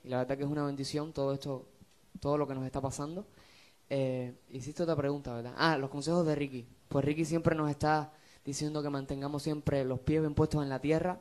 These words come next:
que descansemos mucho, que de hecho aquí se lo cogen mucho en serio, por allá por la esquina. Eh, y que amemos lo que hacemos, que es muy importante, lo que amamos. Para.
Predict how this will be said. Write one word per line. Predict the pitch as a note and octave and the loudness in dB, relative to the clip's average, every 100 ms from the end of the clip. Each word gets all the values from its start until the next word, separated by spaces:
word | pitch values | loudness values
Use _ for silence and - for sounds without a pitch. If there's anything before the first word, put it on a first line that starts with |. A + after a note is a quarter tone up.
| - _ - | -12 _ -18
que | C3 | -14
descansemos | B2+ C#3 B2+ C#3+ C#3+ | -12 -10 -6 -4 -4
mucho, | C3+ D#3 D#3 F3 - _ _ - - - _ _ | 0 2 2 -4 -12 _ _ -20 -20 -20 _ _
que | |
de | - | -6
hecho | C#3+ C#3+ | -2 -2
aquí | C3 C3+ | -2 -2
se | C#3 | -2
lo | C3+ | 0
cogen | C#3+ C#3 | 0 0
mucho | C#3+ C#3+ | -2 -2
en | B2+ | -4
serio, | C3 D3 D3 C#3 | 0 2 2 -2
por | C3+ B2+ | -2 0
allá | C3 C#3 | 0 0
por | C#3+ | 0
la | |
esquina. | C3 - D3 D#3 - - - - - - F#5 E5+ D4+ - | 0 -4 -6 -8 -14 -20 -20 -20 -14 -12 -12 -14 -14 -2
Eh, | C#3+ C#3 C#3 | 0 2 2
y | D3+ | 0
que | D3+ | 2
amemos | D3+ D#3+ F#3+ | 2 2 2
lo | F#3 | 2
que | |
hacemos, | D#3+ E3+ F3+ C#3+ - - | 2 0 0 -4 -10 -10
que | C#3+ | -8
es | |
muy | C#3+ D3+ | -4 -2
importante, | C#3+ C3+ B2+ A#2+ - - | -2 -4 -4 -12 -16 -8
lo | C3 | -6
que | B2 | -4
amamos. | A#2+ A#2 - - - - _ - - _ _ _ - C3+ C#3 C3+ A#2+ A2+ A2 A2 - _ _ _ B2 A#2 | -6 -10 -18 -20 -20 -20 _ -20 -20 _ _ _ -20 -20 -20 -20 -20 -20 -20 -20 -20 _ _ _ -20 -16
Para. | B2+ B2 | -14 -14